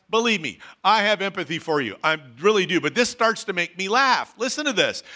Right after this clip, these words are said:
How specific this study got. The festive stress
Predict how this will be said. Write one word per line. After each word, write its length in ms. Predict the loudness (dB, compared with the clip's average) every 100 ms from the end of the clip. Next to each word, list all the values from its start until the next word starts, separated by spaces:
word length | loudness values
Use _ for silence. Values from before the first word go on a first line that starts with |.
| -18 -2
How 160 | 0 2
specific 840 | -2 -2 0 4 4 4 0 0
this 140 | 0
study 460 | 0 2 2 2 2
got. 400 | 2 2 0 -6 _ _ _ _ _ _ _ _ -2
The 100 | 0
festive 680 | 0 2 0 0 0 0 0
stress 580 | -2 -4 2 2 2 -4